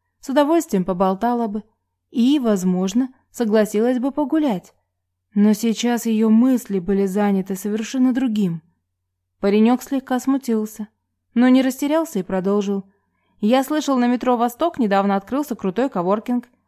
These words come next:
Всё модное, современное, виды из окон хорошие. Можно даже на Минск с высоты птичьего полёта посмотреть.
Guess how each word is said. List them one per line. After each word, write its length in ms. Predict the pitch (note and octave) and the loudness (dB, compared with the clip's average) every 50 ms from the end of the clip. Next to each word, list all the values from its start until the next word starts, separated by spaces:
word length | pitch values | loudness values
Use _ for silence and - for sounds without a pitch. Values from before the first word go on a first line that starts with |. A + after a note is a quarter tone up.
| _ _ _ | _ _ _
Всё 240 | - - - F#3+ F3+ | -8 -2 0 0 2
модное, 480 | F3+ F3+ G#3+ B3 C#4 A3 G3 F#3+ F3+ | 2 2 4 4 4 2 2 0 -2
современное, 800 | F3 - F3+ E3+ F3 F3 F3 F3 G3 A#3+ C4 A#3+ G#3 F#3 F3 E3 - _ _ _ _ _ _ | -4 -6 -6 -4 -4 -2 -2 0 0 2 2 2 2 0 -2 -6 -12 _ _ _ _ _ _
виды 340 | A3+ A3+ C#4 D4 A3 G#3+ F#3+ | -2 -2 0 2 4 2 2
из 120 | F3+ F3+ | 4 2
окон 240 | A3 A3+ A3+ A3 G3 | 0 0 0 -2 -2
хорошие. 600 | - G#3 G3+ G3 F#3+ F#3 F3+ - G3 F3+ E3+ - _ _ _ _ _ _ _ - | -2 -2 -2 -2 -2 -4 -6 -8 -12 -12 -12 -14 _ _ _ _ _ _ _ 0
Можно 280 | B3 C4 A#3 G#3+ A3+ G#3+ | 2 2 2 2 2 2
даже 260 | G#3 G#3+ G3 F#3+ F#3+ | 2 2 2 2 2
на 160 | F#3+ F#3+ G3 | 2 2 4
Минск 400 | G#3+ B3 C#4+ C#4 - - - - _ | 2 2 2 -2 -4 -10 -20 -20 _
с 140 | - - G3 | -16 -10 -10
высоты 320 | G3 F#3+ G#3+ G#3 G3 A#3+ | -6 -4 -4 -4 -4 -4
птичьего 400 | - - A#3+ A3 - A#3+ A3+ A3 | -4 -4 -6 -4 -2 0 -2 0
полёта 340 | A3 B3+ C4 C4+ B3+ G#3 F#3 | 0 0 0 0 0 0 -2
посмотреть. 640 | - A#3+ - F#3+ F3+ F3 E3+ F3+ E3+ E3+ - _ | -4 -6 -6 -4 -6 -4 -4 -6 -8 -8 -10 _